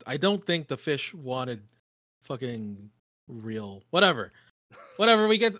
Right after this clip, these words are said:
Speaker 1: they, they call him a loser, and that
Speaker 2: Yeah.
Speaker 1: triggers Squid off, because
Speaker 2: And he,
Speaker 1: actually he
Speaker 2: and
Speaker 1: sets
Speaker 2: he,
Speaker 1: it up.
Speaker 2: and he,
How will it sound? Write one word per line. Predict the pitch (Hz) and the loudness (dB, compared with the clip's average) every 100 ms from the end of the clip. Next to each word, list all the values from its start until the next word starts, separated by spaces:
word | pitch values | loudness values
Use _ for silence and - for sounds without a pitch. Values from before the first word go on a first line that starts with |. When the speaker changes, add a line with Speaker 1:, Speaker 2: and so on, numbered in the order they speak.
| 170 220 | -14 -12
Speaker 1:
they, | 220 214 | -6 -4
they | 202 | -2
call | 208 240 | 2 2
him | 196 | 4
a | |
loser, | 160 156 151 156 - _ _ _ _ _ _ _ 151 | 4 4 2 -2 -4 _ _ _ _ _ _ _ -6
and | 151 151 143 | -4 -4 -2
that | 151 | -4
Speaker 2:
Yeah. | - | -2
Speaker 1:
triggers | 151 139 120 - - _ _ | -2 -2 -4 -10 -14 _ _
Squid | - - 143 131 | -8 -4 -2 -2
off, | 120 117 113 - - _ _ _ | -4 -4 -6 -10 -20 _ _ _
because | 139 160 | -6 0
Speaker 2:
And | 185 | 2
he, | 247 | 4
Speaker 1:
actually | 208 | 2
he | |
Speaker 2:
and | 170 | 2
Speaker 1:
sets | 220 285 | 2 4
Speaker 2:
he, | |
Speaker 1:
it | 285 | 4
up. | 240 214 | 4 0
Speaker 2:
and | 226 | -8
he, | 240 | -8